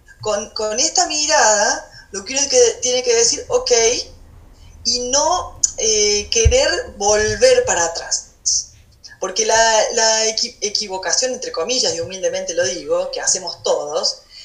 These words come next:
es pensar que vamos a seguir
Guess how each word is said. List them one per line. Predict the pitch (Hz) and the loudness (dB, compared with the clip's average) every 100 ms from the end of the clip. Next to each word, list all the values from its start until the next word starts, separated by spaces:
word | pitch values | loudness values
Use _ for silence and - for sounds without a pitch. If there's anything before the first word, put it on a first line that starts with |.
| - | -8
es | - 208 | -8 0
pensar | 240 226 226 233 190 196 247 - - _ | 2 2 2 4 4 2 -2 -12 -20 _
que | 180 | -4
vamos | 196 226 226 | -2 0 2
a | |
seguir | - 208 190 190 214 226 240 262 | 2 2 0 -2 -4 -4 -4 -8